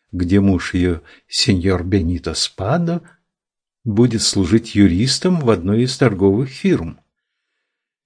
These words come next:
Юристом он стал, окончив Московский государственный университет, где на историческом факультете училась и Лера. Лера познакомилась с Бенито в библиотеке.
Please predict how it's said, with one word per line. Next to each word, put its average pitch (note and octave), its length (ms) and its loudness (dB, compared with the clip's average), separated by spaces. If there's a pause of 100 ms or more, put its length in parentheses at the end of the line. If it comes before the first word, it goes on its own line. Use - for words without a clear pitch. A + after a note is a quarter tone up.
(180)
Юристом A2+ 600 4
он G#2+ 120 4
стал, A2+ 320 4
окончив G#2 560 0
Московский A2 840 2
государственный G2+ 1120 0 (120)
университет, A2 960 0 (300)
где G#2+ 220 4
на A2+ 180 8
историческом C3 760 2
факультете - 640 0
училась F3 560 2
и F#3 80 4
Лера. E2+ 480 0 (640)
Лера D#3 320 6
познакомилась F#3 800 4
с E3 120 -2
Бенито E3+ 720 2
в G2+ 80 -12
библиотеке. F2 960 -2